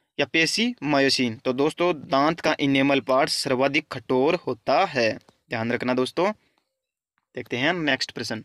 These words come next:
निम्नलिखित में से एक स्पंजी अस्थि में नहीं होता है? ओस्टियोब्लास्ट, अस्थि मज्जा, लेकुनी और केनालिकुनी, केनालिकुली और हर्वेशियन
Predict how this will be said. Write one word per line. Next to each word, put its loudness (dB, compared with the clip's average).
निम्नलिखित 0
में 0
से 0
एक 2
स्पंजी 0
अस्थि -2
में 0
नहीं 2
होता 2
है? 2
ओस्टियोब्लास्ट, 0
अस्थि -2
मज्जा, 0
लेकुनी 2
और 2
केनालिकुनी, 0
केनालिकुली 2
और 2
हर्वेशियन 0